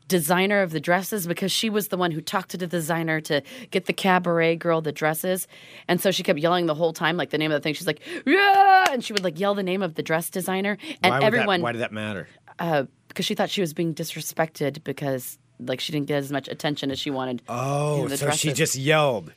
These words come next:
Speaker 1: So she was, like, heckling
Speaker 2: So she
Speaker 1: her.
Speaker 2: yelled to ruin something else to get attention.
Speaker 1: Yes. And she's,
Speaker 2: Okay.
Speaker 1: and she's also had a very excessive drinking problem that,
Speaker 2: <laughs>
Speaker 1: that I got to see in the recaps.
Speaker 2: Okay. All right.
Speaker 1: Um, so it's just all of them,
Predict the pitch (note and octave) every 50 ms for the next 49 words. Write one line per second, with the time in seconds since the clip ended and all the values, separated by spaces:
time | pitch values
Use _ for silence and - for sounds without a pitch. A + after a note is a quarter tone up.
0 | _ _ _ _ _ - - F#3+ G3 A#3 A3+ A3 F3 F#3 A3 C#4 C#4 - A#3 F#3+
1 | F#3 - D#3+ D#3+ E3 D#3+ F#3 F#3+ G3 F#3 F3 E3 D3+ F3+ F3 E3+ D#3+ - E3+ C#3+
2 | C#3 C#3 C#3+ C#3+ C3+ - C3+ A#2 B2+ A2+ G#2+ - - B2 A2+ - - F#2 D#2 D2
3 | _ _ _ _ D#3+ E3 E3+ D3 - - - - - - _ _ _ _ - E3
4 | F3 E3 - - A3 G3+ - G3 G3+ F#3+ - G#3 F#3+ G#3+ G3+ - A3+ G3+ G3 F#3+
5 | F3+ F3 D#3 D3+ F3 F3 F3+ F#3 E3 - - E3+ D#3+ - D#3+ D#3 C#3+ - D#3+ D#3
6 | D3+ D#3 D#3+ D#3+ D3 - C3 C3+ D3 D3+ D3+ D#3+ E3+ D#3+ C3+ - - - - -
7 | - - A#3+ - F3+ F3+ E3 F3 F3+ - F3+ E3+ - - E3+ E3+ E3+ F3+ G3 F#3+
8 | E3 F3 C#3 C#3 - - D3 B2+ C#3 - - - - - E3+ - - D#3 C3 -
9 | D3 C3 C3 C#3+ B2 - - - B2 C#3 C#3 C3+ G#3+ G#3+ G#3 G3+ F#3+ F3 D3 C#3
10 | C#3+ C#3 - _ E3 - _ - _ _ _ _ - - _ - - B3+ A#3+ A#3
11 | A3+ - E4 F4+ - - A3+ B3 C#4+ F4 G4 D#4 C#4 B3+ A#3 G#3+ G3+ E3+